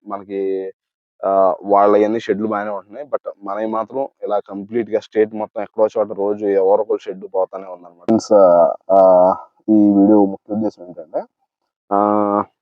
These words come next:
అదే మన మెయిన్ క్వశ్చన్ వచ్చేసి, అంటే వ్యాక్సిన్, ఆహ్, మీకు తెలిసినంత వరకు, ఆహ్, వ్యాక్సిన్ వేసినా ఎఫెక్ట్ అవుతున్నాయా,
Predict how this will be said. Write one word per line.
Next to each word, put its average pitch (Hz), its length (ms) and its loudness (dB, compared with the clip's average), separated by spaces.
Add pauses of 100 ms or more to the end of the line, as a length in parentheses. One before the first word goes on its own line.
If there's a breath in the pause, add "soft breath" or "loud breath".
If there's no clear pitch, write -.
(460)
అదే 104 280 0
మన 104 180 2
మెయిన్ 101 240 0
క్వశ్చన్ 110 280 -2
వచ్చేసి, 95 380 -4 (280)
అంటే 107 240 2 (400)
వ్యాక్సిన్, 107 540 0
ఆహ్, 104 180 0
మీకు 107 280 0
తెలిసినంత 107 420 -6
వరకు, 87 280 -4 (540)
ఆహ్, 101 640 2
వ్యాక్సిన్ 98 420 0
వేసినా 110 260 -2
ఎఫెక్ట్ 110 260 -6
అవుతున్నాయా, 104 440 -2